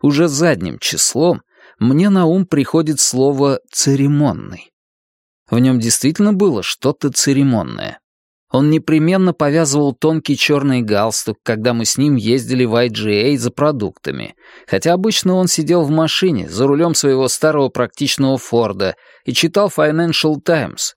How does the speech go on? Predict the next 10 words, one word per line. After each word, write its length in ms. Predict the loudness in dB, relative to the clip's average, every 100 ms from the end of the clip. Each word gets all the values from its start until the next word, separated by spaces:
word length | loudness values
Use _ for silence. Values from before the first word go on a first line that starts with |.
| _
пока 320 | -8 -4 0
я 80 | 0
ходил 340 | 0 -2 0 0
в 40 |
магазин, 500 | 0 0 0 0 -2
чтобы 260 | 0 -4 -4
купить 380 | -8 -4 -4
всё 240 | -2 0 0
по 160 | 0
списку. 600 | -4 -4 -6 -8 -8 -12